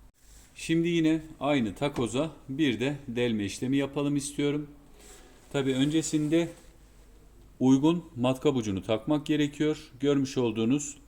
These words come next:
ahşap delme matkap ucudur dostlar. Ayrıca tork kademesini de görmüş olduğunuz üzere delme moduna alıyorum.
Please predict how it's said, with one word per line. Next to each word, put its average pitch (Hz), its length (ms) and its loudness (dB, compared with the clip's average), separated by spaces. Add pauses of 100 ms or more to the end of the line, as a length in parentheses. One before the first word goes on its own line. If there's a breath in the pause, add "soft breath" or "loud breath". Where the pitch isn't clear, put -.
ahşap 110 500 -2
delme 117 300 4
matkap 117 420 -2
ucudur 98 360 -4
dostlar. 95 500 -4 (1080 soft breath)
Ayrıca 151 520 2 (960)
tork - 300 4
kademesini 104 600 0
de 135 80 2 (2250)
görmüş 135 400 -4
olduğunuz 107 440 -2
üzere 101 360 -4 (200)
delme 113 440 2
moduna 143 340 0
alıyorum. 147 520 0